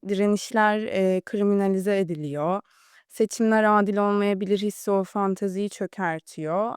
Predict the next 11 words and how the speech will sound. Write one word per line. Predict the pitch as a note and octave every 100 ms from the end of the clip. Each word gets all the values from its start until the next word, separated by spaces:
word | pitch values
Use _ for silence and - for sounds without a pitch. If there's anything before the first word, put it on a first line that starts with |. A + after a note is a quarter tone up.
| -
Hani, | G#3 G3+
böylece | A3 A3+ B3 B3+ C#4 C#4+ - _ _ _ _
heyecan, | - A3 A3 G#3 C4 C4+ -
e, |
yerleşeceği | G#3 G#3 G3+ G3+ G#3+ - G#3 B3+ B3
bir |
sahne | B3 B3+ B3+ C4 A#3+
bulamadan | B3 C#4 D4 B3+ C#4 G4 E4+
dağılmak | D4+ D4 D#4+ D#4+
zorunda | B3+ A3 F3+ D3+
kalıyor. | - E3 D3+ D#3+ G3